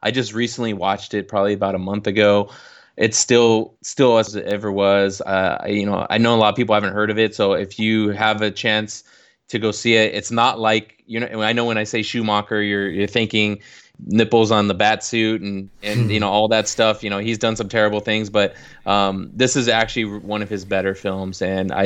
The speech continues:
Speaker 1: I think you should check it out.
Speaker 2: You, you mentioned Enemy at the Gates, and then you brought up Tigerland.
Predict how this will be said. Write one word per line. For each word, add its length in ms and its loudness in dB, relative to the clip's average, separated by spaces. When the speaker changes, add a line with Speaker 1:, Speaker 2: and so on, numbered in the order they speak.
Speaker 1:
I 60 0
think 180 0
you 60 -8
should 140 -6
check 200 0
it 60 -2
out. 260 -2
Speaker 2:
You, 160 2
you 120 0
mentioned 280 2
Enemy 300 4
at 80 2
the 80 0
Gates, 440 0
and 100 -2
then 120 4
you 80 2
brought 180 2
up 80 -2
Tigerland. 800 0